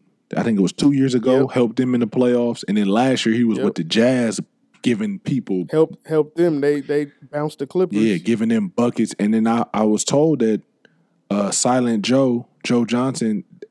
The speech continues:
Speaker 1: he might be looking at Golden State. I know you're not too happy about that.
Speaker 2: Oh, my
Speaker 1: I'm just telling you
Speaker 2: goodness.
Speaker 1: what I heard, man. I'm just telling you.
Speaker 2: If Joe goes there, man, wow.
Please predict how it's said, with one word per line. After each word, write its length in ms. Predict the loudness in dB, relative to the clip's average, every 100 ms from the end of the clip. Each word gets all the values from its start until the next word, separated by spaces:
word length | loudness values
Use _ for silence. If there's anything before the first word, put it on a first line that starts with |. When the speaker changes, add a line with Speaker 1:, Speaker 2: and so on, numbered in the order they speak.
| _ -8
Speaker 1:
he 140 | -4
might 260 | 0 0 0
be 80 |
looking 300 | 0 0 0 -2
at 140 | 0
Golden 340 | 0 0 0
State. 460 | -4 -2 0 0 -4
I 60 | -2
know 140 | 0
you're 140 | 0 0
not 180 | -2 -4
too 140 | -4
happy 320 | -2 -2 0
about 320 | 0 0 0
that. 320 | 0 0 0 -4 _ -8
Speaker 2:
Oh, 400 | 0 4 4 2
my 340 | -4 -8 -12 -8 0
Speaker 1:
I'm 180 | 2
just 220 | 2 -2 -6
telling 240 | -6 -4
you 40 | -4
Speaker 2:
goodness. 180 | -4
Speaker 1:
what 120 | -4 -4
I 100 | -6
heard, 400 | -4 -4 -6 -8
man. 420 | -8 -8 -10 -12 -18
I'm 100 | -16
just 460 | -14 -12 -14 -18 _ _ _ _
telling 320 | -10 -6 -6
you. 220 | -6 -6 -8
Speaker 2:
If 140 | -8
Joe 260 | 0 0 2
goes 320 | 2 0 0
there, 320 | 0 2 0
man, 420 | -4 -8 -8 -10 -6
wow. 480 | -4 -2 -4 -6